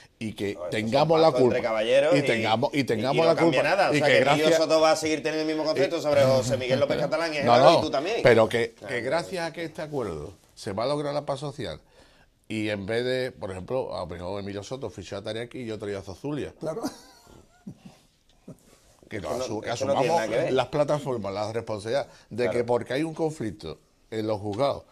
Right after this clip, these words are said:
Speaker 1: por unos presuntos delitos contra la sociedad, que eso,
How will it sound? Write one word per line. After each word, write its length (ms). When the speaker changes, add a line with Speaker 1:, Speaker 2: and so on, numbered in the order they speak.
Speaker 1:
por 140
unos 260
presuntos 580
delitos 400
contra 260
la 60
sociedad, 520
que 160
eso, 360